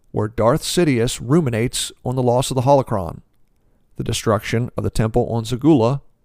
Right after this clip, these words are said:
and Obi-Wan's survival. It's a setback, but still, his plans for Anakin Skywalker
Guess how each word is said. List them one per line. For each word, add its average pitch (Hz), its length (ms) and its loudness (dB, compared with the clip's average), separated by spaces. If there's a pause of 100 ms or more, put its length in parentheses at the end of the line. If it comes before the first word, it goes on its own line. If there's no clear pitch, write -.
(480)
and 139 160 -4
Obi-Wan's 151 460 2
survival. 143 580 0 (920)
It's - 160 -4
a 180 40 0
setback, - 720 0 (800)
but 127 140 -4
still, 135 540 4 (1000)
his 131 220 -2
plans 139 400 0
for - 140 -4
Anakin 131 360 -4
Skywalker 123 840 0